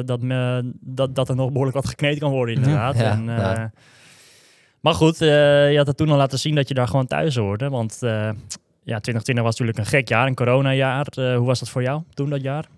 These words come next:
Speaker 3: Eh,
Speaker 1: We
Speaker 3: ja.
Speaker 1: zijn, we zijn, we zijn met z'n tweeën veel naar Hoorn geweest, eh, om daar te zwemmen, hè?
Speaker 3: Ja, ja, dat, dat was, eh, ja, dat was, eh,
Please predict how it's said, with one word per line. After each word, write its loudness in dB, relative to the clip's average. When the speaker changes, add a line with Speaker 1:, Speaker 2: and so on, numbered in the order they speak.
Speaker 3:
Eh, -2
Speaker 1:
We 2
Speaker 3:
ja. 4
Speaker 1:
zijn, 4
we 4
zijn, 0
we 2
zijn 0
met 0
z'n -8
tweeën 2
veel 0
naar 2
Hoorn 4
geweest, -2
eh, -2
om -2
daar 0
te -8
zwemmen, -2
hè? 0
Speaker 3:
Ja, 6
ja, 4
dat, 2
dat 0
was, -2
eh, 0
ja, 2
dat -4
was, -6
eh, -2